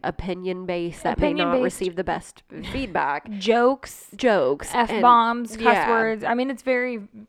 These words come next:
Speaker 2: they tend to get
Speaker 1: Yeah.
Speaker 2: a little bit more
Speaker 1: So
Speaker 2: vulgar. <laughs>
Speaker 1: that was also a fear, which is why we never did it. But with Krista and Logan coming back next week and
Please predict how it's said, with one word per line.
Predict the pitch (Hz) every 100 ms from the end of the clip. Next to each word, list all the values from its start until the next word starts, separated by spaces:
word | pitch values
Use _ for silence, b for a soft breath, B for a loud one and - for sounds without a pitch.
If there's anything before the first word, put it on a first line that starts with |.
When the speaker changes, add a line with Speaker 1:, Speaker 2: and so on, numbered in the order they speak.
| -
Speaker 2:
they | 240 214 -
tend | 240 233
to | 208
get | 208
Speaker 1:
Yeah. | -
Speaker 2:
a |
little | 208 190
bit | 185 -
more | 208 190
Speaker 1:
So | 185
Speaker 2:
vulgar. | 220 208 196 -
<laughs> |
Speaker 1:
that | 269 269
was | 277 220
also | 196 196 190 185
a |
fear, | 170 180 117 123 156 156 _
which | 185 -
is | 175
why | 156 156
we | 165
never | 165 165 160 147 151
did | - 156
it. | 135 135 - _ b b -
But | 156 190 175 131 - - -
with | 175 185 -
Krista | - 254 - 220
and | 208
Logan | 208 208 214
coming | 196 196 196
back | 175 170
next | 180 175 - 170
week | 190 170 - _
and | 180 170 160